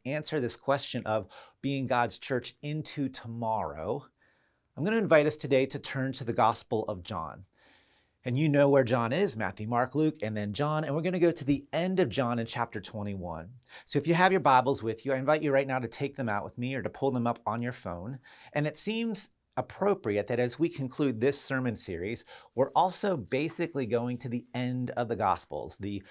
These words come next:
fourth Gospel as it's listed in the New Testament, and then the end of that Gospel of John in chapter twenty-one. And we're gonna look, what did Jesus do or share with his disciples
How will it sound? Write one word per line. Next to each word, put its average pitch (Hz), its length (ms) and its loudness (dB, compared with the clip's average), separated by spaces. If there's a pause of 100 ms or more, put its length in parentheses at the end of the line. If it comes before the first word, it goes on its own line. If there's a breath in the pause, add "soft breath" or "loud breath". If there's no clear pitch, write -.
(120)
fourth 165 500 0
Gospel 131 480 2
as 113 160 2
it's - 180 -4
listed 117 380 0
in 107 140 -4
the 101 80 -6
New 92 100 -6
Testament, 127 640 -4 (240 loud breath)
and 120 120 -2
then 135 180 -2
the 135 280 -4
end 160 300 -4
of 110 160 0
that 98 180 2
Gospel 98 480 0
of 92 80 -10
John 98 260 -4
in 98 80 -8
chapter 101 320 -2
twenty-one. 95 760 -10 (760 soft breath)
And 143 100 0
we're 190 100 4
gonna 247 140 8
look, 156 300 10 (100)
what - 220 4
did 226 160 -2
Jesus 143 420 0
do 147 640 -2 (120)
or 135 200 4
share 135 300 0
with 127 160 -2
his 131 200 -2
disciples 113 800 -4